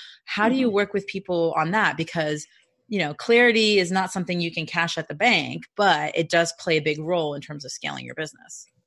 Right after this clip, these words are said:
Speaker 2: Right. And it's not just clarity, but it's your operations and your process and how are they supporting
Speaker 1: Mm.
Speaker 2: your marketing? Because I see a lot of people, um,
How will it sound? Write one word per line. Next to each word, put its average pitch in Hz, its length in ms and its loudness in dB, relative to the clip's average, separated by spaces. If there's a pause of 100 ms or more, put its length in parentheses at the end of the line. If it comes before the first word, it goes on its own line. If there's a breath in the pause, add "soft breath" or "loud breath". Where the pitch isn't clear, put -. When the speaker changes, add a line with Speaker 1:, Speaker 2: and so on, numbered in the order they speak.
Speaker 2:
Right. 190 320 4
And 247 140 4
it's 262 180 -2
not 240 160 0
just - 200 -8
clarity, 214 560 -2
but 185 140 -2
it's 180 300 -2
your 185 400 -2
operations 202 800 -2
and 190 80 -4
your 175 180 -8 (260)
process 233 560 0
and 190 120 -8
how 185 160 -4
are 185 160 -6
they 180 80 -6
supporting 196 960 -4 (120)
Speaker 1:
Mm. 160 380 -4
Speaker 2:
your 196 120 -2
marketing? 196 640 -2 (200)
Because 202 500 -2
I 196 120 -2
see 226 220 -8
a 208 60 -4
lot 190 220 -2
of 226 160 -8
people, 190 600 -10 (180)
um, 175 340 -4